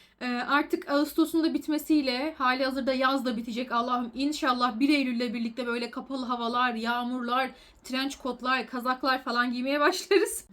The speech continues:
Böyle olacağı için de hem akademik yıl da başlıyor. Yani benim için çok bir fark olacak mı bu akademik yılın bilmiyorum. Bakalım.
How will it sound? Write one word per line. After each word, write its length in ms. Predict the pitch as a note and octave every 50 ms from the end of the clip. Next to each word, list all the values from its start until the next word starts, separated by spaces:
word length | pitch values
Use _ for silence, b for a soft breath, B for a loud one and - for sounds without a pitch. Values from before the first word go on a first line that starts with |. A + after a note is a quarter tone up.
| - -
Böyle 400 | A3 C#4+ D#4+ F4 E4+ F4+ F4 D#4
olacağı 480 | - D4 C#4+ D#4 C#4+ D#4+ F#4+ F#4+ F#4 F4
için 280 | E4 - - D4 C#4+ D#4+
de 60 | G4+ A4
hem 120 | A4 F#4 E4
akademik 500 | E4 - F4 D#4+ E4+ E4+ E4+ - - -
yıl 180 | D4 D4+ E4 D4+
da 120 | C#4 G#3+
başlıyor. 360 | G#3 G3+ G3+ - - A#3+ A#3
Yani 140 | A#3+ A#3 A3+
benim 180 | C#4 C#4+ D#4+ E4
için 180 | E4 - E4
çok 240 | D#4+ - E4+ E4+ -
bir 80 | D#4 D#4+
fark 280 | - D#4+ D#4 D#4 D#4+
olacak 360 | D#4+ D#4 D4 D4+ E4 D#4+ D#4+ D4
mı 140 | C#4 A#3
bu 60 | C4 C4+
akademik 400 | C4+ - C#4 C4 C4+ C4+ C#4 D4
yılın 200 | D4 D#4+ E4 C4+
bilmiyorum. 400 | C#4 B3 A3+ A3 A3 G#3+ G#3 A3
Bakalım. 360 | C4 - C4+ A#3+ C4+ F4